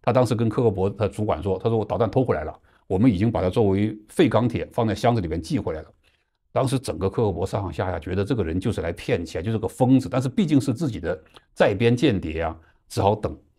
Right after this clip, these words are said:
等了十天之后，果然这两个箱子寄到了莫斯科。于是苏联人终于拿到了这个先进的响尾蛇导弹。苏联人拿到这个响尾蛇导弹之后呢，才一吐当初被中国拆掉那枚响尾蛇导弹，导致他们没有办法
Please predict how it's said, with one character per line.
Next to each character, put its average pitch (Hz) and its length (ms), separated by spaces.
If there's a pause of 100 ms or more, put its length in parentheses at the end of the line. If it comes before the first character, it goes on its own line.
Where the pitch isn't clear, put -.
等 95 160
了 107 80
十 113 200
天 120 220
之 117 100
后， 107 140 (160)
果 82 260
然 92 220
这 139 120
两 82 200
个 87 80
箱 92 260
子 87 120
寄 98 160
到 87 100
了 85 80
莫 82 160
斯 - 140
科。 - 200 (440)
于 110 120
是 117 240
苏 123 240
联 107 160
人 90 220
终 - 280
于 170 180
拿 110 240
到 98 160
了 80 100
这 90 100
个 82 80
先 110 320
进 110 160
的 82 140
响 95 180
尾 82 120
蛇 90 120
导 76 160
弹。 85 220 (840)
苏 202 140
联 185 140
人 165 140
拿 147 100
到 156 100
这 156 80
个 151 60
响 139 140
尾 302 80
蛇 139 80
导 95 180
弹 127 160
之 120 80
后 117 120
呢， 95 160
才 - 360
一 185 160
吐 - 300
当 123 240
初 127 200
被 120 220
中 139 240
国 98 180
拆 160 320
掉 151 220
那 123 80
枚 117 160
响 113 140
尾 107 80
蛇 113 100
导 92 180
弹， 107 220
导 87 180
致 110 120
他 117 120
们 123 140
没 113 100
有 135 120
办 110 180
法 82 180